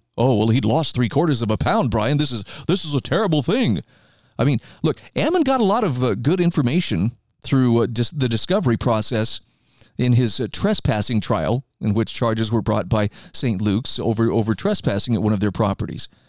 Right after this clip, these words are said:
And the police body cam footage clearly shows these doctors in the employ of Saint Luke's, you know, saying, "Oh, yeah, yeah, we can transfer the child," and, and, and describing how we have to do this surreptitiously. We'll send a decoy out this way, and then we'll sneak him out this door. But they were ready to put him in a foster family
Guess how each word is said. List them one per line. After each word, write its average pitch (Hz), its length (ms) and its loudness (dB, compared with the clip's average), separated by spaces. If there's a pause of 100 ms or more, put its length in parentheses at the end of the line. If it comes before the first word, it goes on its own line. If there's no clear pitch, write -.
(300)
And 131 120 2
the 120 60 2
police 135 340 0
body 190 280 -2
cam 175 260 0
footage 190 320 -2
clearly 269 540 0
shows 202 420 0
these 165 200 -2
doctors 185 540 -2
in 143 120 2
the 180 120 2
employ 165 440 2
of 135 60 -2
Saint 110 280 -2
Luke's, 113 260 0 (420)
you 104 80 -2
know, 127 120 2
saying, 160 400 2
"Oh, 165 80 2
yeah, 160 180 2
yeah, 110 160 0
we 127 140 0
can 185 100 0
transfer 165 340 0
the 156 80 2
child," 123 320 0
and, 135 100 0 (200)
and, 147 120 0
and 156 120 2
describing 147 440 0
how 143 100 2
we 160 100 2
have 160 140 2
to 131 80 0
do 139 120 2
this 139 160 0
surreptitiously. 131 600 0
We'll 101 100 2
send 139 220 2
a 98 40 0
decoy 131 480 2
out 120 120 0
this 156 200 0
way, 139 200 2
and 123 100 0 (280)
then 123 100 2
we'll 113 100 2
sneak 165 300 0
him 151 100 4
out 131 160 0
this 147 160 0
door. 127 300 2 (220)
But - 100 -2
they 190 80 2
were 190 100 2
ready 175 220 2
to 127 100 -2
put 202 240 -2
him 185 340 0
in 147 180 0
a 156 80 2
foster 117 380 0
family 110 360 2